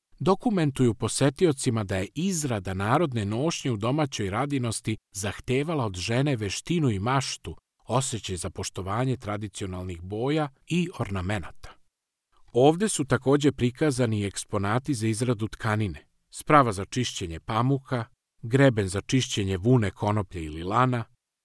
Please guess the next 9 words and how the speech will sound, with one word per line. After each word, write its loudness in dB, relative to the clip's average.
razni 2
tipovi -2
preslica 0
koji -4
čine 0
osnovno 2
pomagalo -2
za -8
predenje, 0